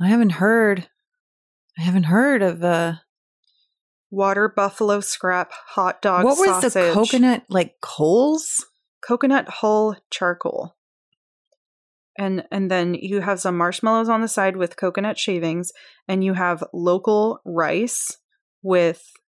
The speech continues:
Speaker 2: saffron and vanilla flavor and wild honey.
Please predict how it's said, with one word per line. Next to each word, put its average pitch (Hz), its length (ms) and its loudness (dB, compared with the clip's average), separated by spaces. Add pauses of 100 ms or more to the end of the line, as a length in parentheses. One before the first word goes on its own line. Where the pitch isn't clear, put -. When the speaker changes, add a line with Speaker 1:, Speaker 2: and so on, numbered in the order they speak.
(240)
Speaker 2:
saffron 175 800 0
and 175 260 -4
vanilla 175 680 0 (100)
flavor 214 600 -2 (240)
and 180 180 0
wild 165 300 0
honey. 170 440 -4